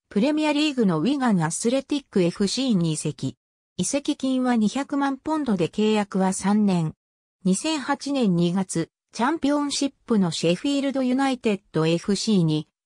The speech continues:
レンタル移籍。七月より完全移籍に移行。二千十年一月、前年十一月からレンタルで加入していたスウォンジーシティエーエフシーに完全移籍。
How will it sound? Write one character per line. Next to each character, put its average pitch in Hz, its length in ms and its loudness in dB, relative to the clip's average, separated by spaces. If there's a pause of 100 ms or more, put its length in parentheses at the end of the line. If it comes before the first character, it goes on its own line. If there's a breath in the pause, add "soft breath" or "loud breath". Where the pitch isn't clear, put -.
レ 165 120 2
ン 240 100 0
タ 254 140 0
ル 247 120 0
移 214 100 0
籍。 160 360 -6 (540)
七 - 240 -4
月 285 260 -2
よ 277 160 2
り 226 120 0
完 247 240 2
全 269 280 0
移 254 80 -2
籍 240 280 0
に 165 160 2
移 160 60 -10
行。 165 360 0 (560)
二 196 100 2
千 311 360 0
十 277 260 0
年 196 300 2
一 160 200 -4
月、 185 420 -4 (240)
前 202 160 4
年 302 360 0
十 240 260 2
一 254 220 -2
月 254 260 -2
か - 140 -4
ら 233 140 0
レ 233 120 0
ン 285 80 -6
タ 226 140 0
ル 185 120 2
で 151 120 0
加 175 160 0
入 185 240 2
し - 120 -14
て 185 100 0
い 175 100 0
た 156 240 -2 (220)
ス - 160 -2
ウ 208 60 2
ォ 302 100 4
ン 294 80 -4
ジ 294 100 -4
ー 294 140 -2
シ - 180 -10
テ - 80 -2
ィ 175 160 4
エ - 40 2
ー 254 120 2
エ 254 60 2
フ - 100 -14
シ - 160 -4
ー 226 140 2
に 208 100 2
完 208 300 -2
全 233 340 2
移 208 60 -2
籍。 - 440 -6